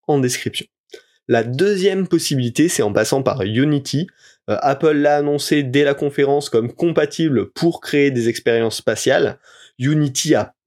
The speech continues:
forcément pas encore de cours directement là-dessus. Par contre, ils ont toute une plateforme d'apprentissage gratuite à disposition de tous.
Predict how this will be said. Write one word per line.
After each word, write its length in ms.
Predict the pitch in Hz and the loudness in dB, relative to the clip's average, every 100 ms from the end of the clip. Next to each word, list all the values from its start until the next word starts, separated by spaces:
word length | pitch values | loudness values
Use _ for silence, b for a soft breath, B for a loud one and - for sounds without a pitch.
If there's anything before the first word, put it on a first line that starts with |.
| - | -4
forcément 520 | 107 - 127 127 131 | -4 -2 -2 0 -2
pas 180 | 127 139 | 0 0
encore 400 | 135 131 135 127 | 0 0 0 0
de 80 | 120 | -2
cours 440 | - 143 139 - b b - | 0 -2 -2 -6 b b -2
directement 480 | 120 117 117 120 120 | 0 0 0 0 2
là-dessus. 320 | 117 - 202 | 0 -2 -4
Par 260 | - 185 | -2 -2
contre, 240 | - 190 - | 0 -2 -2
ils 120 | 117 | -4
ont 60 | 107 | -4
toute 260 | 160 151 | -6 -2
une 260 | 156 135 - - _ - _ _ | 0 0 -2 -12 _ -20 _ _
plateforme 580 | 147 156 - 156 147 110 | -2 -2 -2 0 0 0
d'apprentissage 880 | 120 123 143 143 139 - 151 127 95 b b - | -2 0 -2 -4 -4 0 2 0 -6 b b -12
gratuite 640 | 104 123 175 - 190 185 - | -4 0 0 0 -2 -4 0
à 120 | 190 | 2
disposition 560 | 170 170 170 151 147 156 | 2 -2 -2 -2 0 0
de 100 | 131 | 0
tous. 400 | 156 160 - | -2 -2 -4